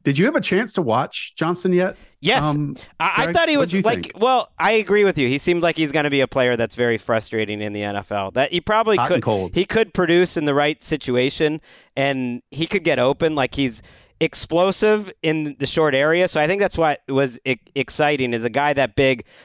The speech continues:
Speaker 2: who is explosive. I think he can get open relatively maybe for a, a bigger guy, but will be inconsistent, like, not tough at the catch point. You're right, and, uh, will probably be frustrating, like a
Speaker 1: And I don't
Speaker 2: frustrating
Speaker 1: know
Speaker 2: guy
Speaker 1: how
Speaker 2: if you t-, take him high.
Speaker 1: To go back, I, I kind of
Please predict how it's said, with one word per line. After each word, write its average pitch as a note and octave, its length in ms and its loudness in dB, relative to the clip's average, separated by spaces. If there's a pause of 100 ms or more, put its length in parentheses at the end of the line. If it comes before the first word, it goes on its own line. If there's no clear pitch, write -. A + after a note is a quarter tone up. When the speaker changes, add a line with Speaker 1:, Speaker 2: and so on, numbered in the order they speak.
(120)
Speaker 2:
who D#3+ 140 2
is F3+ 180 2
explosive. D3+ 520 -2
I B2 100 0
think G3 200 -2
he G3 80 -2
can D3+ 160 -6
get C#3 180 0
open C#3 340 0
relatively A2+ 600 0
maybe A2+ 240 -2
for A#2+ 220 0
a, G#2 80 0 (160)
a A#2 80 0
bigger A#2 400 -2
guy, A2 340 -2 (340)
but D3 140 0
will D3 180 2
be C#3 340 0
inconsistent, A#2 840 -4
like, A2 180 -2
not A2+ 300 -4
tough G#2+ 260 -4
at A2+ 120 -10
the A2 100 -8
catch G#2 280 -6
point. G#2 180 -6
You're F3 120 0
right, B2 280 0
and, A#2+ 280 -2
uh, A2+ 440 0
will C3+ 100 -6
probably E3 300 0
be D3 120 -4
frustrating, G2 600 -4 (320)
like A2+ 140 -4
a - 20 -2
Speaker 1:
And - 80 -4
I G#3 40 0
don't C3+ 120 2
Speaker 2:
frustrating A#2+ 320 0
Speaker 1:
know - 80 2
Speaker 2:
guy G#2+ 120 0
Speaker 1:
how G2+ 40 -2
Speaker 2:
if G2+ 100 -8
you G#2+ 80 -8
t-, A#2+ 140 -6 (120)
take G#2+ 200 -4
him G2 100 -10
high. F#2+ 280 -4 (800)
Speaker 1:
To E3+ 100 -4
go E3+ 320 0
back, D#3 260 -2
I, D3+ 140 0
I C3 140 -4
kind F3+ 200 -2
of B2+ 180 -6